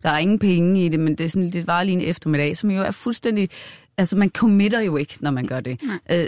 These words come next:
Speaker 1: Øh, og det er jo det, som jeg synes, Obama har gjort ved at sige, det skal virkelig være dem fra Facebook, altså topfolk fra Facebook og Google, og, øh, altså, som har erfaringen fra øh, for Silicon Valley,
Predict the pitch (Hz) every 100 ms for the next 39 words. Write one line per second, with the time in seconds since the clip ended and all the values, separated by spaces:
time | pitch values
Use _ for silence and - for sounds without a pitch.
0 | - 156 180 190 277 240 202 190 180 156
1 | 160 156 131 135 139 147 131 160 160 -
2 | 143 156 147 147 151 - 147 - - 208
3 | 302 208 151 127 123 135 143 151 120 107
4 | - - - 233 - 147 151 - 240 -
5 | - 180 - 147 - 180 - - 156 -
6 | 151 135 - 170 151 180 156 139 135 -
7 | - - 151 139 147 160 147 - 147 190
8 | 147 151 135 135 - 143 127 127 - -
9 | _ _ 143 127 127 123 - - - 143
10 | 147 156 156 147 143 127 135